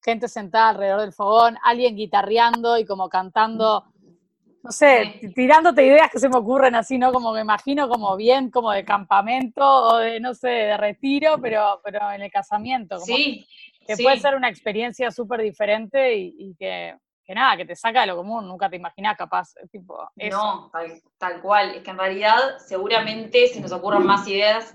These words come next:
Speaker 2: que, que no se nos, que hasta el momento no, porque obviamente que falta todavía, o sea, que pase todo el verano, entonces medio que lo que tiene es que vas decidiendo sobre la marcha, realmente,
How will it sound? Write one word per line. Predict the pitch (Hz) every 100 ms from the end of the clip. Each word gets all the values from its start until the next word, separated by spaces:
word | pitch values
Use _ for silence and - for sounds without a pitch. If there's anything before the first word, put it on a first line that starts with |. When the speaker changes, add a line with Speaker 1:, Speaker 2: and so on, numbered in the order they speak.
| -
Speaker 2:
que, | 180 175 -
que | 185
no | 180
se | 196
nos, | 196 190 -
que | 160 143
hasta | 160 -
el | 160
momento | 165 180 190 196
no, | 208 226 233 247 - _ _
porque | - 180 175
obviamente | 180 208 196 202 185
que | 165
falta | - 190 196 175
todavía, | 165 165 170 175
o | 175
sea, | 151 151
que | -
pase | 165 180 185
todo | 180 180
el | 175
verano, | 180 208 214 208 214 - -
entonces | 185 190 190
medio | 190 208 208
que | 170 156 -
lo | 180 185
que | 196
tiene | 277 403
es |
que | 240
vas | 208
decidiendo | 214 214 185 185 214 233
sobre | 220 - 170 170
la | 165
marcha, | 165 190 190 214 196 -
realmente, | 185 175 175 185 196 185 190 254 -